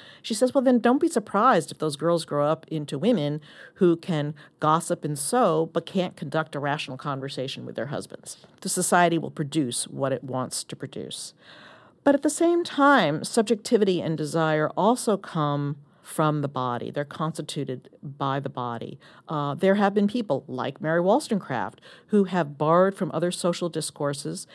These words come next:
but also have engaged with a sense of self that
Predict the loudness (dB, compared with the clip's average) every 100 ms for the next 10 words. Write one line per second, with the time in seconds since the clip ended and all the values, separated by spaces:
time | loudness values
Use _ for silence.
0 | -20 -20 -2 0 4 6 6 6 4 4
1 | 2 -2 0 2 0 -2 -4 -2 -2 -2
2 | 0 0 -2 -4 -12 -18 _ -4 2 4
3 | 6 4 2 -4 _ _ _ _ -6 -2
4 | 2 4 4 0 0 0 0 -4 -2 2
5 | 4 2 -2 -12 _ _ _ _ 0 2
6 | 2